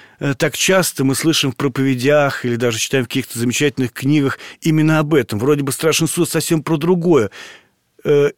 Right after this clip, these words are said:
или разве так часто мы на исповедь приходим и каемся в беспечности, малодушии, там,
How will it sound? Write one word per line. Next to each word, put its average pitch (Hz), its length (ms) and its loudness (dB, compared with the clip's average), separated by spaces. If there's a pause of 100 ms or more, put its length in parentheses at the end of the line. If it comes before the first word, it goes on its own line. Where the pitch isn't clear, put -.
(120)
или 151 380 2
разве 156 340 2
так 156 200 -2
часто 180 380 0
мы 147 120 2
на 147 120 2
исповедь 160 260 0
приходим 147 440 0 (120)
и 147 80 -2
каемся 143 560 2 (240)
в 117 40 -6
беспечности, 147 720 0
малодушии, 117 640 0
там, 113 180 -2